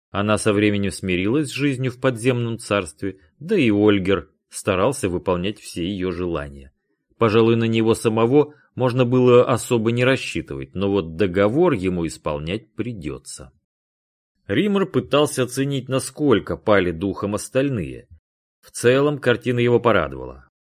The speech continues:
Он видел, что эта жизнь уже им не вмоготу, а значит, они с радостью пойдут за ним. Увидев все, что ему нужно, владыка решил, что пора действовать.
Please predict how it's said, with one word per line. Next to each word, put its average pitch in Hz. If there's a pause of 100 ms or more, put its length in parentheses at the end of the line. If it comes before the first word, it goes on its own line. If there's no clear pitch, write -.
(260)
Он 110
видел, 101
что 95
эта 123
жизнь 143 (200)
уже 107
им 123
не 110
вмоготу, 95 (240)
а 101
значит, 180
они 110
с -
радостью 131
пойдут 82
за 82
ним. 71 (240)
Увидев 107
все, 123
что -
ему 92
нужно, 127
владыка 90
решил, 101
что -
пора 87
действовать. 76